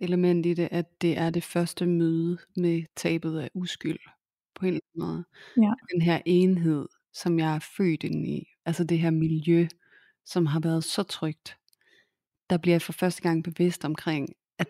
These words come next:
Speaker 1: det miljø, det kan forandre sig
Speaker 2: Mm.
Speaker 1: markant. Øhm, og det er jo virkelig, virkelig en voldsom oplevelse for et
Speaker 2: Ja.
Speaker 1: lille menneske. Og det er så vigtigt, at der bliver taget hånd om den oplevelse, for at det lille menneske netop får en erfaring med,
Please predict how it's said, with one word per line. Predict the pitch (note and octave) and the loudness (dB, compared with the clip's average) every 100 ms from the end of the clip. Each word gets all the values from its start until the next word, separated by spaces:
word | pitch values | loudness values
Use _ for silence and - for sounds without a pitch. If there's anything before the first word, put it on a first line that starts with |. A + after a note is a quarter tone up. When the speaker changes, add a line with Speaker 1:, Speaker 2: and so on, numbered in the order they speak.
| _ | _
Speaker 1:
det | F3 E3 - | -4 -4 -2
miljø, | E3+ D#3+ D#3+ E3 | 0 4 4 4
det | E3+ | 0
kan | D#3+ | -4
forandre | - - E3+ G#3 C#3+ | -6 -2 -2 -2 -10
sig | - - D#3 - _ _ _ - | -10 -10 -10 -14 _ _ _ 6
Speaker 2:
Mm. | |
Speaker 1:
markant. | A#3 G#3 F#3 - E3+ D#3 - - _ _ _ - - _ _ _ - | 6 6 -2 -6 -4 -4 -6 -18 _ _ _ -20 -20 _ _ _ 4
Øhm, | E3 D#3 D3+ D3+ F3 - - | 4 4 2 -2 -8 -16 -8
og | F3 - | -2 4
det | |
er | F#3 | 6
jo | E3+ E3 D#3 | 6 2 2
virkelig, | F3+ E3+ - D#3 | 4 4 2 -2
virkelig | D#3+ D#3 E3+ | -2 -4 -6
en | D#3+ | -4
voldsom | D#3 - D#3 | -6 -6 -6
oplevelse | E3+ E3+ E3 E3+ G3+ - _ _ _ | -6 -6 -8 -10 -14 -16 _ _ _
for | - | 0
et | |
Speaker 2:
Ja. | G3 | 2
Speaker 1:
lille | F3 E3+ E3 | 2 2 4
menneske. | D#3+ E3 - E3+ E3 - - - _ - | 2 0 -4 -10 -10 -14 -20 -20 _ -6
Og | E3+ | 0
det | |
er | F3 | 2
så | E3 | 4
vigtigt, | E3+ E3 F3 | 4 2 -2
at | E3 | -2
der | E3+ | -4
bliver | E3 D#3+ | -4 -6
taget | - D#3+ | -6 -6
hånd | C#3 E3 F#3 - | -4 0 0 0
om | D#3 D3 | -4 -2
den | D#3+ - | -2 -4
oplevelse, | E3 E3 E3+ E3 - - D#3+ _ _ | -4 -4 -4 -6 -8 -10 -12 _ _
for | - | 0
at | D#3+ E3+ | 0 2
det | |
lille | D#3+ D#3+ | 2 2
menneske | D#3 D#3+ D#3+ D#3+ E3 | 2 0 0 -2 -2
netop | E3 D#3+ E3 - _ - | 0 0 -2 -8 _ -2
får | F3 D#3 | 0 2
en | C3+ | 0
erfaring | D3+ - - G3+ D#3+ D#3 | -4 -4 -2 0 0 0
med, | E3 | -2